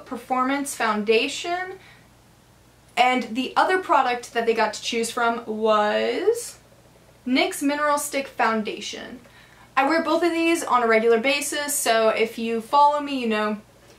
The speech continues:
it's a pretty even toss-up between which one I like. Let me go ahead and figure out where that poll is on my Instagram story. Alright, so the winner is...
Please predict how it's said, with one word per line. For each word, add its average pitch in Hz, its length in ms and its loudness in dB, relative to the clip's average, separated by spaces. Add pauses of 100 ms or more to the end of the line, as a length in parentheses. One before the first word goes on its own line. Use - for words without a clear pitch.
(160)
it's 220 140 2
a 226 40 8
pretty 247 540 -2
even 233 280 -2
toss-up 220 460 0
between 220 320 -4
which 208 180 -4
one 202 120 -4
I 185 100 -2
like. - 400 -10 (100)
Let 254 120 -2
me 269 100 2
go 302 180 4
ahead 277 460 0
and 233 400 2
figure 254 320 0
out 240 180 2
where 220 160 2
that 208 280 0
poll 294 260 -4
is 302 200 -2
on 220 120 -4
my 208 100 -4
Instagram 208 540 -4
story. 294 640 -6 (460)
Alright, 220 420 4
so 311 420 0
the 339 200 4
winner 339 640 0 (240)
is... 277 880 -2